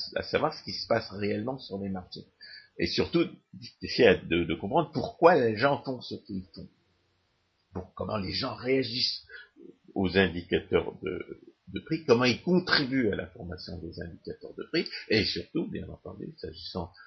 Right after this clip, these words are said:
de la conjoncture, euh, née de la politique monétaire, comment la politique monétaire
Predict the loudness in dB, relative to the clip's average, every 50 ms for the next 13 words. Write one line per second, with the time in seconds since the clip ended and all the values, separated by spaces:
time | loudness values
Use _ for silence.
0 | -20 -12 -4 0 2 2 2 2 2 0 -2 -2 -6 -6 -6 -6 -8 -8 -6 -2
1 | 0 2 2 2 0 -4 _ _ _ _ _ _ -4 -2 -2 -2 0 4 6 6
2 | 6 6 6 4 2 2 0 -4 -6 -8 _ -14 -16 _ -12 -12 -10 -10 -10 -4
3 | 0 4 4 4 4 0 -4 -14 -20 -20 _ _ -2 0 2 2 2 2 0 -2
4 | -4 -6 -6 -8 -4 0 2 2 2 0 -4 -12 -8 -4 -2 -2 0 4 4 4
5 | 4 4